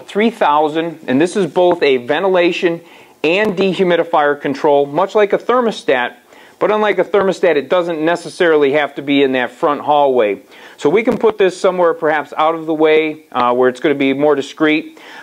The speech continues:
uh, and give you all the control options that you're gonna need for your, for your dehumidification as well as ventilation.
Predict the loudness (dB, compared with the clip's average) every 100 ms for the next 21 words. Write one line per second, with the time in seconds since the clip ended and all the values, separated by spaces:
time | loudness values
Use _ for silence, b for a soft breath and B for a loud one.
0 | B -2 -2 0 0 0 0 2 2 2
1 | 0 -2 0 2 4 2 0 -6 -4 -2
2 | 0 0 0 0 0 0 0 -2 -6 -4
3 | 0 0 0 -4 -2 0 0 0 0 0
4 | 0 -2 -2 -2 -2 -6 -4 -2 2 0
5 | 0 -2 0 0 0 0 -2 -4